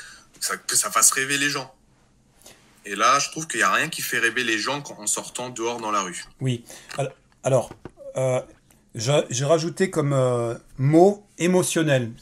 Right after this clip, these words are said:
Speaker 2: c'est-à-dire quelque chose qui crée une émotion. Donc l'esthétique, voilà, c'est le beau qui doit créer une émo-, une émotion, une connexion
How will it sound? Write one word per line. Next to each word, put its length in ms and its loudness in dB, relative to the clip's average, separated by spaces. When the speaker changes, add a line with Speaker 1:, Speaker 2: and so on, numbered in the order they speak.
Speaker 2:
c'est-à-dire 320 -4
quelque 220 -4
chose 160 -4
qui 120 -8
crée 160 -4
une 140 2
émotion. 480 -2
Donc 180 -4
l'esthétique, 460 -2
voilà, 220 4
c'est 260 -4
le 220 0
beau 340 6
qui 120 -12
doit 260 4
créer 520 -2
une 140 0
émo-, 400 -2
une 160 -2
émotion, 500 0
une 180 2
connexion 720 -2